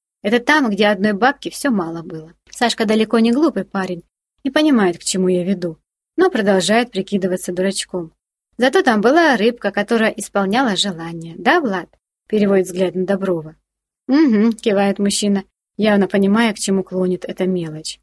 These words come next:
«Советую золотой рыбке не вестись на всякого рода хитрости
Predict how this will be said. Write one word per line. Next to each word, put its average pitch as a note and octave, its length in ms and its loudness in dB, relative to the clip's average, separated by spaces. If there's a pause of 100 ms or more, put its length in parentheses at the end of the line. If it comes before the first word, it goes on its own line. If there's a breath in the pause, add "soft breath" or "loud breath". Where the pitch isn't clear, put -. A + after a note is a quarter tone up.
(360)
«Советую A#3+ 460 2
золотой A3+ 360 2
рыбке B3 380 0
не G#3+ 180 2
вестись A3 360 -2
на G3 120 0
всякого G#3 420 0
рода G3+ 220 -2
хитрости F#3+ 600 -4